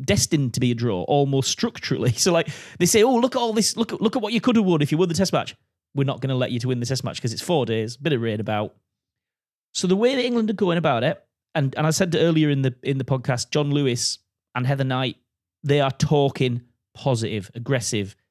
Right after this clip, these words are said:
McCullum Stokesy cricket. They're gonna go into that test match with that mindset, I strongly believe, of we're here to get a result.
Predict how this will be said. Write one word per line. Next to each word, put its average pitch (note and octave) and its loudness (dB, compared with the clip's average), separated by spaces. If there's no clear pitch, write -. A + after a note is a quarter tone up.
McCullum D3+ 0
Stokesy C3 0
cricket. A2+ -2
They're A#3 4
gonna F#3+ 2
go - 2
into G3 2
that F#3 0
test - -2
match - -8
with D3+ 2
that D#3 0
mindset, E3 0
I C3 -2
strongly D3 0
believe, B2 0
of B2 0
we're C#3 4
here C#3+ 4
to B2+ -4
get C3+ 0
a C3+ -2
result. B2 0